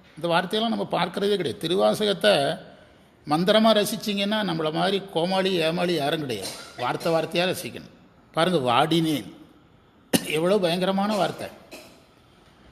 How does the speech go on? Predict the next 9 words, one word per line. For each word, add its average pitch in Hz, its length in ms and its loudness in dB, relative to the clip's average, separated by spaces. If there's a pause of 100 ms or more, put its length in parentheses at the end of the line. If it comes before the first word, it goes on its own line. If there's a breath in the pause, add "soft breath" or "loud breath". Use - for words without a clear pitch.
(180)
"வாடிலேன் 170 640 4
இங்கு 208 320 0
வாழ்கிலேன் 139 560 0
கண்டாய்." 104 340 -12 (2500)
எனக்கு 233 440 4
உறுதி 233 260 6
அளித்திருப்பது 240 520 2
உனக்கு 190 760 0 (260)
கடமை. 160 380 0